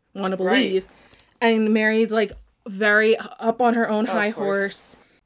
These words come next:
Speaker 1: Just, mm. So they do several vigils. Um, and again, Mary is just, like, rallying against the cops and is just like, "They're doing nothing," which was kind of true.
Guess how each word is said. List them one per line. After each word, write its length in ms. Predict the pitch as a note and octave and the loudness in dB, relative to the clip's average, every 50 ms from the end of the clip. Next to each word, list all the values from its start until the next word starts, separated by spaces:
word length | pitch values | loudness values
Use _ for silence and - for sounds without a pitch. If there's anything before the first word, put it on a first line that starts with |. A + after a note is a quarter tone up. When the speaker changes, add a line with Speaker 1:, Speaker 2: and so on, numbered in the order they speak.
| - - | -12 -10
Speaker 1:
Just, 480 | G#3+ G#3+ A3 - - - - - _ - | -8 -8 -8 -8 -10 -16 -18 -16 _ -2
mm. 480 | B3 A3+ A3+ A#3+ A3+ - - - B3 - _ _ _ - | 0 2 4 4 4 4 2 -2 -4 -10 _ _ _ -16
So 340 | A#3 - D4 C4+ C4 C4 B3+ | -6 2 4 6 6 6 4
they 120 | C#4+ C#4 | 4 2
do 440 | C4 A3+ B3+ B3+ C4+ D4+ F4 F#4+ F4+ | 0 0 2 0 2 2 2 0 0
several 640 | - - C#4 B3 A#3+ A3+ C4 B3+ B3+ B3+ C4 C4 C4 C4 - _ _ _ _ _ _ _ _ _ _ _ _ _ _ - | 0 0 2 2 4 4 4 4 4 4 4 2 -2 -6 -14 _ _ _ _ _ _ _ _ _ _ _ _ _ _ -20
vigils. 840 | A3 F#3+ F#3 A3 G#3+ G#3 G#3+ A#3 A#3+ B3 C4 D4 E4 E4+ - - - - - _ _ _ _ _ _ _ _ _ _ - | -8 0 4 4 6 6 6 6 6 6 6 4 0 -4 -6 -12 -18 -20 -20 _ _ _ _ _ _ _ _ _ _ 0
Um, 260 | A#3+ A#3 A3+ A3 G#3+ | 2 4 4 4 2
and 80 | A#3+ | 2
again, 420 | A#3+ A3+ A#3 A3+ G#3+ G3+ G3 F#3+ - - | 2 4 6 4 4 4 0 -4 -8 -8
Mary 300 | A3 G#3 G3+ G3+ G#3+ A#3+ | -4 -2 -2 0 0 0
is 80 | C#4 C4+ | 0 -2
just, 120 | C#4 - | -4 -6
like, 100 | D4+ C4 G#3 | -6 -6 -4
rallying 540 | F#3+ G3 G#3 F#3+ F#3+ F#3+ G3 G3+ G3+ G3 G3 | -4 -4 -2 -2 -4 -4 -4 -6 -6 -8 -8
against 260 | F#3+ G3 F#3 F#3 - | -8 -8 -10 -10 -14
the 60 | G3 | -16
cops 320 | - - - F#3 F#3 - | -14 -12 -12 -12 -12 -14
and 100 | - F3+ | -14 -14
is 100 | F3 F3 | -14 -14
just 120 | G3+ G3+ - | -16 -12 -12
like, 140 | F3+ F#3 - | -12 -10 -8
"They're 100 | F#3+ F#3+ | -8 -6
doing 260 | F#3 F#3 F3+ F3+ F3+ | -6 -6 -8 -8 -10
nothing," 380 | - G3 - - A#2+ E3 G3+ - _ _ _ _ _ _ _ _ _ - | -12 -14 -14 -14 -16 -16 -16 -18 _ _ _ _ _ _ _ _ _ -12
which 220 | - - - - | -12 -12 -12 -14
was 120 | - G3 - | -18 -18 -12
kind 180 | - - - | -12 -12 -12
of 80 | - - | -12 -14
true. 280 | - - A#2 D#3 A#3 | -14 -14 -12 -14 -14